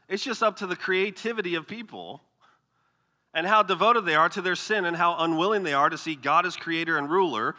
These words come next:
who is far above us and that his ways are not our ways and his thoughts are not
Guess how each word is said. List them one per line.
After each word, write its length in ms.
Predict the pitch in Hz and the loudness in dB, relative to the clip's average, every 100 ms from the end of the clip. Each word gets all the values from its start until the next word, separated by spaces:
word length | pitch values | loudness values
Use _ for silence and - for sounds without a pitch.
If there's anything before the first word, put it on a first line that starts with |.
| - | -8
who 140 | - 165 | -2 -2
is 80 | - | 0
far 280 | 175 185 | 2 4
above 320 | 180 147 185 139 | 4 4 2 4
us 260 | 127 156 | 0 0
and 120 | 151 | -2
that 140 | 147 143 | 0 0
his 180 | 175 165 | -4 -2
ways 240 | 170 156 | -2 0
are 60 | 156 | 0
not 180 | 160 | 4
our 160 | 160 180 | 6 4
ways 300 | 135 131 151 | 2 -2 -4
and 100 | 135 | -6
his 140 | 160 | -6
thoughts 260 | 147 131 147 | 0 0 2
are 60 | 151 | 2
not 260 | 160 170 | 2 0